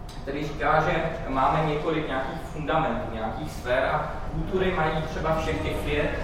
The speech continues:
nebo šest, některých mají jiný. Eh, jenom abych tedy,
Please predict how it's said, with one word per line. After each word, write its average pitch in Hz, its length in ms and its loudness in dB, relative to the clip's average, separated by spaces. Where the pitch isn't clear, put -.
nebo 131 240 0
šest, 156 460 2
některých - 460 0
mají - 180 10
jiný. 110 200 4
Eh, 113 260 2
jenom 135 180 0
abych - 180 0
tedy, 156 280 4